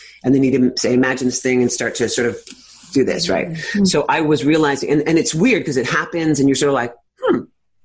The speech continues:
Speaker 1: uh, no, it's okay, whatever." And then each time you're sort of like, "Nope, nope, I, I do believe he just touched my, my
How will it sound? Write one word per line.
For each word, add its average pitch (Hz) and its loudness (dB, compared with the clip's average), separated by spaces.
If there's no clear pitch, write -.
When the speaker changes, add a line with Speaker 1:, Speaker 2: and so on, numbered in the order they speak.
Speaker 1:
uh, 277 -2
no, 285 0
it's 214 -2
okay, 131 -4
whatever." 123 -2
And 135 2
then 147 4
each - 0
time 165 0
you're 131 -2
sort 143 0
of 135 0
like, 120 -2
"Nope, 285 2
nope, 233 0
I, 208 -2
I 147 0
do 214 0
believe 233 2
he 214 4
just 208 -2
touched - -4
my, 202 -2
my 185 -2